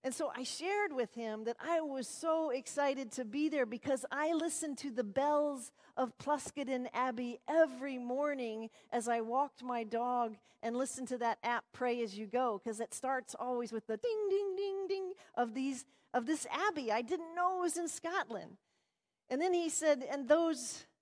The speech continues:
and then I told him that those bells had led me to Google and find out that this community had, had recorded Gregorian chants, and that I had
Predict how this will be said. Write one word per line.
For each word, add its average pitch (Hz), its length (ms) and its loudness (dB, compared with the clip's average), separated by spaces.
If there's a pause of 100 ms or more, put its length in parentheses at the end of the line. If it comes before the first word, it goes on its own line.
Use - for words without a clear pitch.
(300)
and 269 140 -2
then 311 100 4
I 302 80 4
told 311 300 0
him 277 160 0
that 247 180 2
those 262 260 2
bells 294 960 2 (480)
had 285 240 2
led 269 360 2
me 254 220 -4
to 254 360 -6
Google 262 580 2
and 233 200 -6
find 262 320 -2
out 262 260 0 (220)
that 240 240 2 (100)
this 214 640 -2 (400)
community 277 760 -2 (360)
had, 233 680 -2 (480)
had 269 220 0
recorded 277 680 -4
Gregorian 277 680 -2
chants, - 640 -8 (240)
and 285 140 0
that 277 80 6
I 320 120 -2
had 339 340 -2